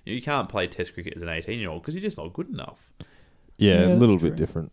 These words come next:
Speaker 3: Yeah, a bit different.
Speaker 1: It is a bit different, but, you know, like, we, obviously, it's a bigger, bigger competition, if you like, for, for, for volume of players nationally,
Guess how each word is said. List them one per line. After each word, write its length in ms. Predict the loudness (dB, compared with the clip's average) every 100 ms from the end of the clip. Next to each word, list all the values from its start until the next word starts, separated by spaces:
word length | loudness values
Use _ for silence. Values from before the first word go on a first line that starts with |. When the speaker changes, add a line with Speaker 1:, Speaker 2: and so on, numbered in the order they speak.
| -12
Speaker 3:
Yeah, 160 | -10 -10
a 40 |
bit 160 | -12 -14
different. 360 | -14 -14 -14
Speaker 1:
It 140 | -8 -6
is 60 | -4
a 40 |
bit 120 | -4
different, 400 | -6 -8 -8 -6
but, 140 | -4 -4
you 60 |
know, 120 | -2
like, 180 | -2 -2
we, 300 | -4 -4 -4
obviously, 440 | -4 -4 -4 -6 -8
it's 180 | -10 -6
a 60 | -6
bigger, 380 | -4 -4 -4 -6 -16 _ _ -14 -6
bigger 200 | -4 -4
competition, 460 | -8 -10 -12 -14
if 100 | -12
you 60 | -6
like, 180 | -6 -4
for, 240 | -8 -8
for, 220 | -8 -10 -10
for 160 | -16 -16
volume 460 | -8 -4 -4 -6 -8
of 140 | -10
players 380 | -8 -6 -8 -10
nationally, 840 | -10 -8 -8 -10 -10 -10 -10 -12